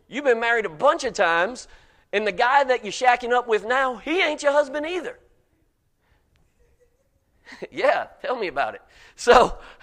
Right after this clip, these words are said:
so now, she's like, "Oh, hmm. Clearly I see that you're some sort of prophet right here." So he goes on and he starts dropping biblical truth on her.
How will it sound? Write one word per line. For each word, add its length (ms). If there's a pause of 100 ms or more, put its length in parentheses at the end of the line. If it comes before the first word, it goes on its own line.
(920)
so 360
now, 720 (800)
she's 260
like, 240
"Oh, 720 (260)
hmm. 280 (580)
Clearly 680
I 180
see 360
that 180
you're 60
some 260
sort 240
of 120
prophet 400 (280)
right 240
here." 260 (480)
So 220
he 280
goes 280
on 280
and 120
he 140
starts 420 (140)
dropping 460
biblical 460
truth 380
on 200
her. 120